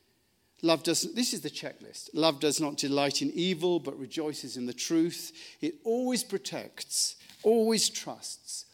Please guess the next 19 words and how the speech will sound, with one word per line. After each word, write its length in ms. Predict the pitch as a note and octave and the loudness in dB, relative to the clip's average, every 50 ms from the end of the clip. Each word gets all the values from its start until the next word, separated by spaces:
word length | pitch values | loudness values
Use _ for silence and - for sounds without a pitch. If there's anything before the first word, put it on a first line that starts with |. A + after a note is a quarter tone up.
| _ _ _ | _ _ _
always 480 | - G3+ G#3 A3 A3+ A3 A3 G3+ - - | 2 4 4 6 6 4 4 2 2 0
hopes, 480 | - F3 D3+ B2 A#2+ - - - - | 0 0 -2 -2 -2 -4 -6 -4 -4
and 100 | D3 C#3 - - - | -4 -4 -8 -8 -8
always 400 | - G3+ G#3+ A3 G#3+ G#3+ G3+ - | -8 -6 -6 -4 -4 -4 -6 -6
perseveres. 920 | - - - D#3+ D3 - - C#3+ A#2+ C3+ C3 A#2+ A2+ A2+ A#2 A#2 - - - _ _ _ _ _ _ _ _ _ _ | -8 -8 -8 -8 -6 -6 -8 -8 -8 -8 -8 -8 -8 -10 -12 -12 -12 -14 -14 _ _ _ _ _ _ _ _ _ _
It 140 | - C#3 C#3 | -16 -14 -12
never 400 | - C#3 C3 C#3 D3 D3 C3 C#3 | -10 -8 -8 -8 -8 -8 -10 -12
fails." 760 | B2+ - - B2 A#2 A2+ G#2 F#2+ - - - - - - - _ _ _ _ _ _ _ _ _ _ _ _ _ _ _ _ _ _ _ _ _ _ _ _ _ _ _ _ _ _ _ _ _ _ _ _ _ _ | -14 -14 -14 -14 -14 -14 -16 -18 -20 -20 -20 -20 -20 -20 -20 _ _ _ _ _ _ _ _ _ _ _ _ _ _ _ _ _ _ _ _ _ _ _ _ _ _ _ _ _ _ _ _ _ _ _ _ _ _
Hallowed 380 | - - F3 F#3 F3+ F3 D3 C#3 | -14 -10 -8 -6 -6 -6 -6 -4
be 80 | D3+ | -6
your 120 | D3 C3+ C3 | -6 -6 -6
nature. 300 | C3+ C3 C3+ - C3+ B2 | -8 -10 -12 -14 -14 -16
If 160 | B2 A#2+ - | -16 -16 -16
you 60 | D3 | -16
have 240 | C#3+ - - F3 E3 | -14 -14 -14 -12 -12
that 140 | - F3 - | -12 -10 -8
in 100 | F3 D#3+ | -8 -6
your 120 | D#3+ D3+ | -6 -6
life, 200 | D3 C#3+ C3+ B2+ | -8 -10 -12 -14